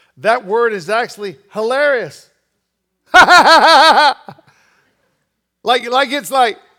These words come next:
"I can't believe I'm giving this." <laughs> Man,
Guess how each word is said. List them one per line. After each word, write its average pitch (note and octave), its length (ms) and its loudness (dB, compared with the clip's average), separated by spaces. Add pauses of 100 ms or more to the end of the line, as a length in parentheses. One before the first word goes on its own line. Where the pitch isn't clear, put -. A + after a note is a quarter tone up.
(100)
"I D4 140 4
can't C#4+ 320 2
believe C#4 460 0
I'm B3+ 180 -2
giving B3 280 -4
this." G3+ 420 -12
<laughs> - 60 -10 (2250)
Man, - 160 0